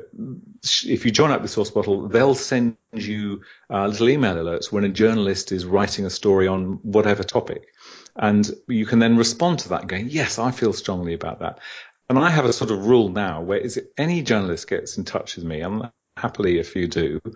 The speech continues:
um, and it's often by email in the first instance, and they say, "Would you be willing to contribute?" My answer is yes. Even if I don't have an opinion at that point,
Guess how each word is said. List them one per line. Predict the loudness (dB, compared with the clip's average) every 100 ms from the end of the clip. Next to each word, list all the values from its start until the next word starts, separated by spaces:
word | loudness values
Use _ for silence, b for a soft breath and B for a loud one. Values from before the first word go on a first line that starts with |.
| B B B B B 2
um, | 4 4 2
and | 2 2
it's | 4
often | 2 2 0
by | 0
email | -2 -4 -6
in |
the | -8
first | -6 -6 -6
instance, | -12 -10 -10 -4
and | -4
they |
say, | 0 0
"Would | 2 2 2
you |
be | -2 2
willing | 4 2
to | 0
contribute?" | -8 -6 -2 -4 -2
My | 2 4
answer | 4 0 -2 -2
is | -2 -6 -4
yes. | -6 -6 -14 -16 _ B B B
Even | 2 4 4
if | 2 2
I | 2
don't | 2 0
have | -4 -8 -6 -2
an |
opinion | -4 -6 -18 -12 -10 -10 -8
at |
that | -8 -8 -6
point, | -6 -4 -6